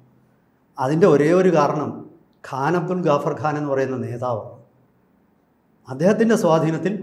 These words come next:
അവിടെ കോൺഗ്രസ്സിന്, ഏഹ്, കുറച്ച് സീറ്റുകൾ കിട്ടി. ഞാൻ പറഞ്ഞു വരുന്നത് ഈ മുസ്ലിം വോട്ടിന് പുറകെയുള്ള ഈ ഒരു ഓട്ടം,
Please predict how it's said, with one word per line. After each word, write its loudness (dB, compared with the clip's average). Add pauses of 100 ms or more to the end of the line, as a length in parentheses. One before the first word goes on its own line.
(120)
അവിടെ -2
കോൺഗ്രസ്സിന്, -4 (760)
ഏഹ്, -6
കുറച്ച് -2
സീറ്റുകൾ -6 (100)
കിട്ടി. -18 (560)
ഞാൻ -4
പറഞ്ഞു 2
വരുന്നത് -4 (380)
ഈ -4 (140)
മുസ്ലിം 0
വോട്ടിന് -2
പുറകെയുള്ള 0
ഈ -2
ഒരു -4 (120)
ഓട്ടം, -8